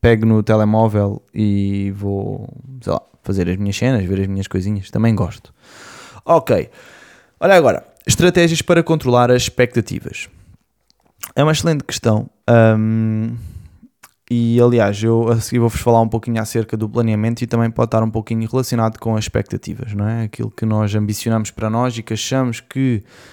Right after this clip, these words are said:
é o suposto, mas depois não correu como eu queria. Ahm, primeiro é importante eu, eu acho que é importante eu ter algumas expectativas.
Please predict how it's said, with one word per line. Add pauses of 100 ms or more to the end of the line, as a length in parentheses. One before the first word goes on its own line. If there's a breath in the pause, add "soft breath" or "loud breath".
é
o
suposto,
mas
depois (1600 loud breath)
não
correu
como
eu
queria. (880 loud breath)
Ahm, (1300)
primeiro
é
importante (240)
eu, (1200)
eu
acho
que
é
importante
eu
ter
algumas
expectativas.